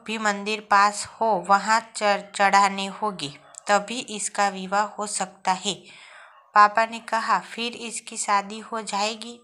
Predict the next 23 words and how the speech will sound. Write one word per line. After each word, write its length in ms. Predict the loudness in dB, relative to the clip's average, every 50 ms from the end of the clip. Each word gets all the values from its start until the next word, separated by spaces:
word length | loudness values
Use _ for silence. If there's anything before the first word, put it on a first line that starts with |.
| _
तो 60 | -14 -14
पंडित 580 | -4 -2 -2 -2 -2 -4 -8 -10 -10 -10 -10
जी 80 | -10 -10
बोले, 380 | -8 -8 -6 -6 -6 -8 -10
"हाँ, 540 | -10 -12 -4 0 2 2 2 0 -4 -10 -4 -4
ऐसा 340 | -2 -2 -2 0 0 0 0
कर, 300 | 0 -2 -2 -4 -4 -4 -10 -20 _ _ _ _ _
करने 420 | 0 0 0 0 -2 -6 -10 -10 -10
के 200 | -10 -10 -10 -6
बाद 320 | -2 -2 -2 -2 -2 -4
एक 320 | -10 -10 -12 -12 -10 -8 -8
साल 360 | -6 -4 -4 -4 -4 -6 -10 -14
के 100 | -12 -8
अंदर 440 | -8 -8 -8 -6 -4 -4 -4 -4 -6 -12 -20 -20 -20 -20 -20 -20 -20 -20 -20 _ _ -2
आपकी 380 | -2 -2 -2 -6 -12 -14 -14 -12
बेटी 400 | -10 -8 -8 -10 -10 -12 -14 -14
की 200 | -12 -14 -14 -14
शादी 400 | -8 -6 -4 -4 -4 -6 -8 -12
हो 240 | -12 -12 -12 -8
जाएगी। 680 | -8 -6 -6 -6 -6 -6 -8 -10 -8 -8 -8 -8 -8 -10 -16 _ _ _ -6
मैं 280 | -2 -2 -2 -2 -2
अंदर 380 | -4 -6 -6 -4 -4 -4 -4 -4
स-, 340 | -4 -4 -6 -8 -10 -14